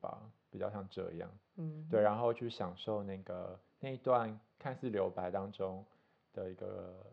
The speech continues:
Speaker 1: 一个历程，然后你可以再赋予它属于你自己的意义。
Speaker 2: 嗯，
Speaker 1: 大概就是这样吧。
Speaker 2: 那就，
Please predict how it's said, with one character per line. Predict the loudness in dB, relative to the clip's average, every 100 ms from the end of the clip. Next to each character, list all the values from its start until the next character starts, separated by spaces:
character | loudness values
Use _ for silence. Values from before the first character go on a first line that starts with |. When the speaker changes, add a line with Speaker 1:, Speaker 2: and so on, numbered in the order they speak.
| -20 -16
Speaker 1:
一 | -12
个 | -6 -4
历 | -2 -4
程， | -4 -4 -4 -4
然 | -8 -10
后 | -6 -4 -2 -4
你 | -6
可 | 0
以 | 2
再 | 2
赋 | 0 -2
予 | -2 -4
它 | -2 0 2 0 -4 _ _
属 | -4 -2
于 | 0
你 | -2 -6
自 | -10
己 | -10 -6
的 | -6
意 | -4
义。 | -8 -10 -12 -16 _ _ _
Speaker 2:
嗯， | -8 -6 -4 -6 -8
Speaker 1:
大 | -2 2
概 | 4
就 |
是 | 4 6
这 |
样 | 4 2
吧。 | -4
Speaker 2:
那 |
就， | -6